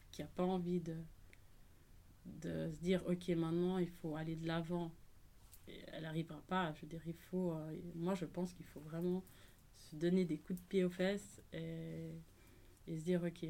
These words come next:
on, on va essayer d'aller chercher, euh, où on peut, euh, des, de l'aide. Après, on peut, on peut en trouver partout de l'aide. Enfin, c'est, je parle de psy, mais ça peut être, moi, j'ai eu un,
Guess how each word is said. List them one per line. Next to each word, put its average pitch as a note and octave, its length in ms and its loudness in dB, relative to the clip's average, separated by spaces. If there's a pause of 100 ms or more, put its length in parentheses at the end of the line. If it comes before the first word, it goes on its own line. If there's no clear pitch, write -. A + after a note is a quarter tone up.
(120)
on, D#3+ 240 -6
on - 20 -2
va D#3+ 140 0
essayer D#3+ 260 -4
d'aller D#3+ 280 -2
chercher, - 440 -6
euh, D#3+ 300 -4 (640)
où F3+ 100 8
on F3+ 80 10
peut, F3+ 400 4
euh, D#3+ 80 2
des, D#3 420 -4 (760)
de D#3 160 0
l'aide. E3 280 0 (760)
Après, - 240 -8
on D#3+ 60 0
peut, - 120 -10
on D3+ 260 -14
peut D#3+ 120 -8
en D#3 80 -10
trouver D3+ 240 -12 (160)
partout G#3 360 -8
de E3 100 -6
l'aide. D#3+ 300 -4
Enfin, D#3+ 140 -8 (420)
c'est, - 260 -4
je - 120 -10
parle D#3 220 -2
de D#3+ 100 0
psy, G3 300 -2
mais F3+ 100 6
ça D#3+ 160 -4
peut D#3 140 -8
être, E3 160 -4
moi, F3+ 120 8
j'ai F3 180 4
eu D#3 140 0
un, D#3+ 200 -4